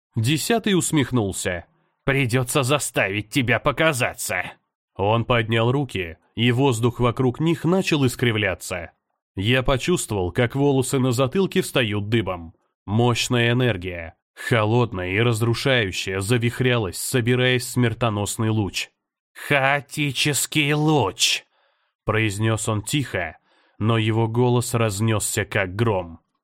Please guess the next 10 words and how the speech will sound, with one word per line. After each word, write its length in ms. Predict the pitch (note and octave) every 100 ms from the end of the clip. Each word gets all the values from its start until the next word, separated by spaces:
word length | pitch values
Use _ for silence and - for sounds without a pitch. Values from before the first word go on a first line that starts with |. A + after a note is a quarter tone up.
| _ -
"Думаю, 580 | C#3 D#3 D3+ E3 F3+
нам 240 | F3+ F#3 E3+
стоит 380 | - G3 C#3+ C#3
бежать!" 540 | A#3 E3 A#2+ A2 - _ _ _
закричал 600 | A2 B2+ - B2 - A2+
я, 180 | A#2 D3
схватив 480 | - B2 A2+ E3+ D#3+
Аню 260 | B2 G#2 A2
за 220 | A2 A2+
руку. 360 | F2+ - F2+